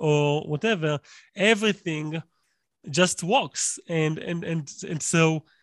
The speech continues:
it's such an easy decision for me to, uh, be an advocate of Lifter L M S when I know that I've been able to grow for five years straight,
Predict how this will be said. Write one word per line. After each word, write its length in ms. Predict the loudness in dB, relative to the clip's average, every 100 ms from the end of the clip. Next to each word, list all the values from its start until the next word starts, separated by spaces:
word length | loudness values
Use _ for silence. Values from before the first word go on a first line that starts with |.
| _ _ _
it's 180 | -10 -8
such 400 | -6 -2 -2 0
an 160 | -4 -4
easy 800 | -6 -4 -2 0 0 -2 -2 -4
decision 460 | -6 -6 -4 -4 -6
for 260 | -4 -4
me 240 | -2 -2 -4 -4
to, 360 | -2 0 -2 -6 -18 -20 _ _
uh, 640 | -2 2 2 2 2 0 -4 0
be 160 | 2
an 100 | 2
advocate 760 | 2 0 0 -8 -4 -2 -2 -10 -6
of 340 | 0 0 0
Lifter 360 | 0 0 2 2
L 100 | 2
M 100 | 2
S 220 | 2 2
when 300 | 2 2 2
I 240 | 0 0
know 420 | 0 2 2 -2 -6 -18 -20 _ 2
that 320 | 4 4 2
I've 300 | 0 0 0
been 380 | 0 0 0 -2
able 200 | 0 0
to 120 | 0 0
grow 360 | 4 4 4
for 160 | 0 -2
five 320 | 2 2 2
years 220 | 0 0
straight, 520 | -4 -6 -6 -6 -10